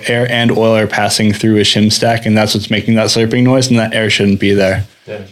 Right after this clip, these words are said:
Speaker 1: So
Speaker 2: yeah.
Speaker 1: that's a, that's a full service.
Speaker 2: Yeah, but that's not the same as the breathing noise on the rebound, uh?
Speaker 1: No, that's
Speaker 2: No?
Speaker 1: not the same,
Speaker 2: No.
Speaker 1: 'cause, uh, and that depends on what oil certain shocks are using and that kind of stuff. So that breathing noise in the rebound is a little bit different, yeah.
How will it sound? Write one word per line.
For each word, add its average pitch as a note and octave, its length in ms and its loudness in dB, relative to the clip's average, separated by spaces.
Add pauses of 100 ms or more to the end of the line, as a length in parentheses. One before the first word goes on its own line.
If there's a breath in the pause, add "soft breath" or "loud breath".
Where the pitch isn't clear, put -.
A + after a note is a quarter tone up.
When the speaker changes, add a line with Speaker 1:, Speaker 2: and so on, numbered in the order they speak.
Speaker 1:
So - 160 -2
Speaker 2:
yeah. A2 160 2
Speaker 1:
that's - 180 -2
a, G#2 320 0
that's A2+ 200 0
a A2 60 2
full G2 220 0
service. F#2 540 -2 (160)
Speaker 2:
Yeah, F#2+ 240 -8
but C3+ 100 0
that's D3+ 220 -2
not D#3+ 160 2
the E3+ 100 0
same D3+ 380 2
as B2 160 2
the A#2+ 240 0
breathing A#2+ 640 0
noise B2 320 2
on A#2 160 2
the A2 240 2
rebound, B2+ 640 -2
uh? C3+ 460 -8 (140)
Speaker 1:
No, C#3 380 2 (220)
that's C3+ 180 2
Speaker 2:
No? C#3 120 2
Speaker 1:
not B2+ 80 0
the C3+ 80 2
same, A2+ 260 2
Speaker 2:
No. B2 80 2
Speaker 1:
'cause, B2 240 0
uh, A#2 360 2 (760 loud breath)
and A#2+ 160 2
that B2 220 0
depends B2 360 0
on A#2 160 2
what A2 260 -2
oil A2+ 460 2 (240)
certain A2 380 0
shocks G#2+ 460 0
are A2 60 2
using G#2 460 2
and G2+ 120 4
that G2+ 180 -2
kind G2 180 -2
of F#2+ 100 0
stuff. F#2 360 -2
So G2 320 2
that G#2 180 0
breathing A2 300 0
noise G#2 180 2
in G#2 60 0
the G2+ 80 2
rebound G2 340 2
is G2 140 2
a G#2 40 2
little G2 180 0
bit F#2 120 0
different, - 320 -6
yeah. G2 220 -4